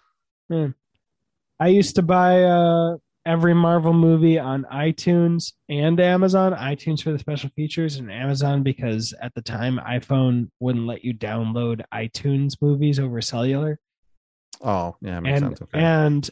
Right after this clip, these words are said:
Speaker 1: and they also didn't have a skip back or forward button for the longest time. It was the scrubber. And then I would still buy it on Blu-ray,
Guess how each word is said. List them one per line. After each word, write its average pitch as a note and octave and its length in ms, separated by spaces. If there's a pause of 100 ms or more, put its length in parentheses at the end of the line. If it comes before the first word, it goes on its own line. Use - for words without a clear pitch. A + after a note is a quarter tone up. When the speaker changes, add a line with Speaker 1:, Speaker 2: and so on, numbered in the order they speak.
(100)
Speaker 1:
and E3+ 400
they D#3 120
also E3 340
didn't D3 240
have C#3+ 260
a B2 60
skip - 420 (160)
back C#3+ 280
or B2+ 60
forward B2+ 480
button A#2 320
for - 160
the A2+ 80
longest A2+ 480
time. A#2 360
It A#2+ 160
was A#2 180
the A2 140
scrubber. C#3+ 760 (520)
And F3+ 200
then G3+ 200
I G3 80
would F#3+ 160
still F#3 260
buy E3 240
it D#3 80
on D3 180
Blu-ray, B2 540